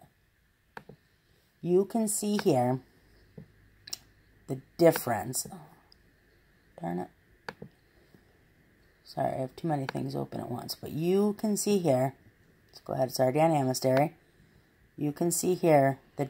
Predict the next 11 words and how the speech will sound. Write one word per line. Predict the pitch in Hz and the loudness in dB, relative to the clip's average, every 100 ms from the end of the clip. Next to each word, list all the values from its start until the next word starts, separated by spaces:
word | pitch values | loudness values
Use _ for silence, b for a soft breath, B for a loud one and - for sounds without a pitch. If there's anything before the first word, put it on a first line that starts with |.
| - - | -6 4
difference | 156 147 135 127 131 - | 4 6 0 0 -2 -4
in | - 139 | -2 -2
the | 127 | -2
ease | - 151 139 127 123 - b b b b - | -4 0 2 2 0 -6 b b b b 2
of | 139 131 | 2 4
looking | 139 - 147 | 2 2 -2
at | 107 | 0
your | 147 | -2
glyphs | 139 147 139 131 - - | 0 8 10 10 6 -4
on | 143 139 135 | 4 4 2
here | - 196 156 120 117 | 0 4 4 4 0